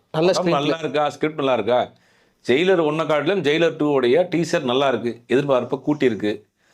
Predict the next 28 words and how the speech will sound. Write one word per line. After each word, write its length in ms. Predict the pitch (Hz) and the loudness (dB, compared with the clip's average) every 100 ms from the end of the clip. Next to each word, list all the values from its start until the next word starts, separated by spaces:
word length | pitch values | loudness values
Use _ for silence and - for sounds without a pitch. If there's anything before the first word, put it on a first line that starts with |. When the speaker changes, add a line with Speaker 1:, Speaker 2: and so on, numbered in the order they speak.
| _ _ 240 | _ _ 0
Speaker 2:
அஹ், 140 | 196 | 2
படம் 260 | 175 185 175 | 2 2 0
வந்து 160 | 165 | 0
நல்லா 240 | 151 160 147 | 0 2 0
பண்ணுவாங்கிற 380 | 143 135 127 | 2 2 4
ஒரு 100 | 156 | 2
நம்பிக்கை 480 | 131 127 151 175 160 | 2 0 -2 0 0
வந்திருக்கு, 560 | 123 113 110 110 113 - _ _ | 0 0 0 0 -2 -6 _ _
ஒரு 160 | 135 131 | 0 2
ஆர்வம் 320 | 135 170 143 | 2 0 0
ஏற்படுத்தியிருக்கு. 680 | 127 117 107 107 95 101 101 - _ _ | 0 -2 -4 -4 0 0 0 -6 _ _
சன் 240 | - 185 | -2 0
பிக்சர்ஸை 360 | 185 170 143 135 | 0 0 -2 -2
பொறுத்த 200 | 131 135 | 0 0
வரைக்கும் 180 | 156 | 2
நாலஞ்சு 320 | 139 139 131 131 | 0 0 0 0
லாங்குவேஜ்ல 340 | 147 135 131 | 0 -2 -2
பண்ண 180 | 113 131 | -2 -2
போறாங்க, 260 | 120 110 | 0 -2
இந்த 140 | 104 101 | 0 -2
படத்தை 240 | 101 104 | -2 -2
பேன் 140 | 113 127 | -2 0
இண்டியா 220 | 117 107 | 0 0
மூவியா 200 | 110 113 | 0 -2
பண்ண 200 | 113 113 | 0 -2
போறாங்க, 380 | 110 104 101 101 | 0 0 0 -4
ப்ரமோட் 340 | 104 131 131 117 | -2 -2 -2 -2
பண்ணுவாங்க, 540 | 104 101 98 98 - | -2 -2 0 -4 -6